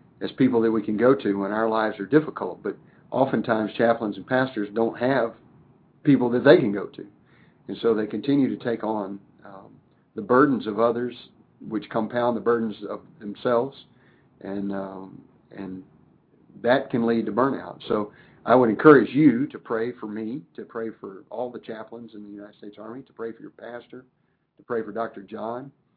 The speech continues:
uh, because ministry is, can be a very lonely place in an effort to, to, uh, to maintain confidentiality of those that would come to us, to maintain trust. Uh, we,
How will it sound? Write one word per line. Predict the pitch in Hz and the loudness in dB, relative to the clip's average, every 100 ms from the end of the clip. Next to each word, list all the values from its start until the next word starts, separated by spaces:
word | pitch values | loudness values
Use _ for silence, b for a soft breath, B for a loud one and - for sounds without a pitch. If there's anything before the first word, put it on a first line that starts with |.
| _ _ _ - | _ _ _ -20
uh, | 98 | -20
because | 101 - 110 | -16 -10 -8
ministry | 107 120 151 151 143 | -6 -4 -4 -4 -8
is, | 127 - | -10 -10
can | 143 143 | -8 -6
be | 135 127 | -6 -6
a | |
very | 123 123 | -6 -6
lonely | 120 117 107 | -8 -10 -12
place | - 127 - - _ _ _ _ _ _ _ _ 110 | -14 -16 -18 -20 _ _ _ _ _ _ _ _ -12
in | 107 | -8
an | 110 | -6
effort | 120 117 104 | -6 -6 -10
to, | 113 101 - _ _ _ _ - | -10 -10 -12 _ _ _ _ -12
to, | 110 101 98 | -6 -6 -6
uh, | 98 95 98 - - - - - | -8 -12 -16 -20 -20 -20 -20 -18
to | 110 | -8
maintain | 117 113 120 104 | -6 -4 -6 -2
confidentiality | 123 120 117 120 117 151 113 - - _ - | -2 -2 -6 -2 2 2 0 -6 -18 _ -12
of | 104 - | -12 -8
those | 107 113 104 | -4 -4 -4
that | 110 - 117 | -10 -10 -12
would | 110 | -12
come | - 135 151 | -6 -4 -4
to | - - | -8 -16
us, | - - _ _ - | -20 -20 _ _ -10
to | 98 | -6
maintain | 110 113 127 117 98 | -4 -4 -4 -6 -8
trust. | - 143 175 - - _ _ _ _ _ - 98 | -2 -2 -2 -10 -18 _ _ _ _ _ -14 -10
Uh, | 95 | -6
we, | 101 113 | -4 -4